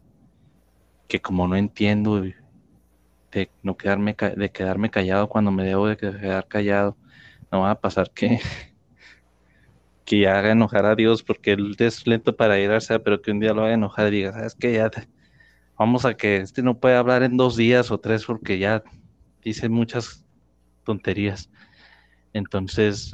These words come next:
hablaba, de, yo pensaba en lo importante que es eso y, y qué difícil es para mí a veces no reaccionar, más que nada reaccionar con palabras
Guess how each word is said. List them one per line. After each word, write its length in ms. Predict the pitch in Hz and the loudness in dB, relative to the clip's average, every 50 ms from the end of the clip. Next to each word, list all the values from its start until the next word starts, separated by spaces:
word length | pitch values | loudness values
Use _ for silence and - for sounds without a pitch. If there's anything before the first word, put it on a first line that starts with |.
| - - | -12 -8
hablaba, 540 | 101 107 104 101 101 98 98 104 110 113 113 | -6 -4 -2 -2 -2 -2 0 0 0 0 0
de, 240 | 107 101 98 95 98 | -2 -4 -6 -6 -8
yo 100 | 101 95 | -10 -8
pensaba 360 | - 107 104 - 110 110 110 113 | -6 -8 -6 -4 -4 -2 -2 -2
en 60 | 113 | -2
lo 60 | 113 | -4
importante 540 | 110 107 - 101 - - 98 95 - 104 98 | -4 -6 -8 -10 -8 -8 -8 -8 -8 -10 -10
que 100 | - 107 | -8 -12
es 120 | 101 - | -6 -6
eso 300 | 113 104 - - 113 107 | -6 -6 -6 -8 -8 -6
y, 200 | 104 95 87 - _ _ _ _ _ _ _ _ _ _ _ _ _ | -6 -8 -10 -14 _ _ _ _ _ _ _ _ _ _ _ _ _
y 100 | - 113 | -6 -6
qué 240 | - - - 107 95 | -6 -4 -2 0 2
difícil 520 | 98 104 104 - - 110 104 113 110 104 107 | 2 2 0 0 -4 -4 0 0 0 0 0
es 100 | 101 - | -2 -2
para 240 | _ 113 110 101 | _ 0 0 0
mí 280 | 92 92 95 98 101 101 | 0 0 0 2 2 2
a 60 | 104 101 | 2 0
veces 400 | 98 98 - - 107 104 - 110 | -2 -4 -4 -6 -8 -6 -2 -2
no 500 | 107 107 104 104 104 104 104 104 - _ _ _ _ _ _ _ _ _ _ - | 0 0 0 0 -2 -2 -4 -6 -10 _ _ _ _ _ _ _ _ _ _ -2
reaccionar, 640 | 113 117 113 110 - - - 107 92 92 95 101 101 107 | 0 2 2 2 -2 -2 -2 -2 0 2 2 0 2 2
más 160 | 117 113 - | 0 0 0
que 120 | - 135 | -2 -2
nada 180 | 139 131 135 135 | -2 0 0 0
reaccionar 680 | 135 131 123 113 - - - 104 98 98 98 98 - _ _ | 0 0 0 0 -2 -6 -6 -4 -2 -2 -2 -2 -6 _ _
con 340 | - 113 117 117 113 107 | 0 2 2 2 0 -2
palabras 640 | 107 - 95 92 95 98 98 95 98 95 - - - | -2 -4 -4 -2 0 0 0 -2 -4 -6 -10 -16 -20